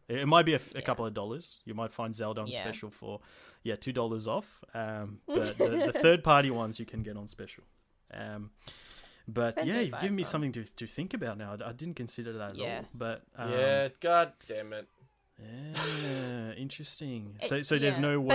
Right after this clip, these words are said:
Speaker 1: word on, um, when it's coming out or if it's coming out on Switch?
Speaker 2: Not yet. I know, like,
Speaker 1: Okay.
Speaker 2: when the original trilogy came out, the remaster, they did, like, I think twelve months later is when they brought it out on everything else.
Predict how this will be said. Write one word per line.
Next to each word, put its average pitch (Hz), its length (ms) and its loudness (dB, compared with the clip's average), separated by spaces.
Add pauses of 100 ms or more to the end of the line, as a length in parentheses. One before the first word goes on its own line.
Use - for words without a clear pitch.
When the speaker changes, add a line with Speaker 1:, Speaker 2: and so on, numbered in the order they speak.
Speaker 1:
word 127 100 4
on, 113 340 0
um, 110 380 -4 (300)
when 110 260 -2
it's - 180 -6
coming 107 340 -6
out 104 160 -4
or 101 160 -8
if 110 140 -12
it's 113 160 -10
coming 113 260 -8
out 120 120 -6
on 120 120 -8
Switch? - 460 -10 (800)
Speaker 2:
Not 226 280 -4
yet. 185 360 -2
I 233 140 2
know, 247 380 2
like, 302 260 0
Speaker 1:
Okay. 196 120 -8
Speaker 2:
when 214 380 -2 (400)
the 208 160 -4
original 202 400 -6
trilogy 202 420 -4
came 196 320 -6
out, 190 200 -2
the - 60 -8
remaster, 190 720 -4 (540)
they 220 140 2
did, 208 320 -2 (840)
like, 214 220 -4
I 214 100 -4
think 208 180 -10
twelve 196 260 -4
months 202 240 -8
later 196 280 -2
is 226 160 -2
when 202 100 -8
they 196 100 -2
brought 185 240 -2
it 185 80 -2
out 180 140 -2
on 185 120 -6
everything 175 360 -8
else. - 460 -10